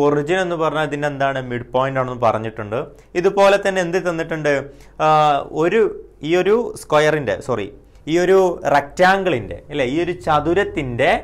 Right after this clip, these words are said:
ഒരു പോയിന്റ് ആണ് തന്നിട്ടുള്ളത്. ഒരു പോയിന്റിൻ്റെ കോർഡിനേറ്റ്സ്, ഒരു വെർട്ടീസസിൻ്റെ ഒരു മൂലയുടെ കോർഡിനേറ്റ്സ് തന്നിട്ടുണ്ട്. ബാക്കി ഒന്ന്, രണ്ട്, മൂന്ന് മൂലയുടെ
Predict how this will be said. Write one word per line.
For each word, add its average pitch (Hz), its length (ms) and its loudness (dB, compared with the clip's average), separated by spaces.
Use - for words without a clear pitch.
ഒരു 147 200 0
പോയിന്റ് 127 500 -2
ആണ് 120 200 -4
തന്നിട്ടുള്ളത്. 92 520 -12
ഒരു 143 160 0
പോയിന്റിൻ്റെ 156 760 -4
കോർഡിനേറ്റ്സ്, 135 580 -6
ഒരു 143 140 -2
വെർട്ടീസസിൻ്റെ 151 760 -2
ഒരു 135 200 -2
മൂലയുടെ 156 540 -2
കോർഡിനേറ്റ്സ് 143 600 -2
തന്നിട്ടുണ്ട്. 123 440 -4
ബാക്കി 143 500 2
ഒന്ന്, 123 180 -8
രണ്ട്, 123 220 -8
മൂന്ന് 196 280 -4
മൂലയുടെ 127 400 -4